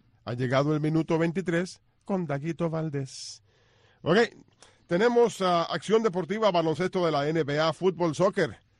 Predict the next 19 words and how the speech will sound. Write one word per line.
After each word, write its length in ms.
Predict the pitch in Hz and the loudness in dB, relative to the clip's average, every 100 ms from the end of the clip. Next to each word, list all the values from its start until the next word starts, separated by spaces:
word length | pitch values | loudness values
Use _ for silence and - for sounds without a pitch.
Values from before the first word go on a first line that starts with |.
| _ | _
Reanuda 540 | - 135 143 180 170 151 | -12 -8 -4 -2 0 -2
el 80 | |
campeonato 760 | 135 139 123 127 135 127 147 - _ | -4 -8 -6 -6 -6 -6 -8 -10 _
español 580 | 147 139 - 131 135 135 | -14 -12 -10 -8 -4 -4
de 120 | 120 | -6
fútbol 560 | - 226 190 208 196 170 _ _ _ - | -4 -4 0 2 2 -2 _ _ _ -6
y 100 | 175 | -2
también 540 | 156 127 123 127 120 - _ _ | 0 -2 -2 -4 -6 -10 _ _
vamos 480 | - 120 123 123 - | -10 -6 -4 -6 -8
a 60 | - | -12
hablar, 440 | 113 110 113 113 - | -10 -6 -4 -6 -10
este, 420 | - 95 - 117 | -14 -14 -12 -10
del 180 | 104 107 | -8 -8
baloncesto 640 | 104 120 101 147 139 131 | -6 -6 -6 -8 -8 -8
de 60 | 120 | -8
la 180 | 107 110 | -8 -8
N 160 | 120 110 | -8 -8
B 160 | 120 | -4
A. 260 | 165 170 | -2 -2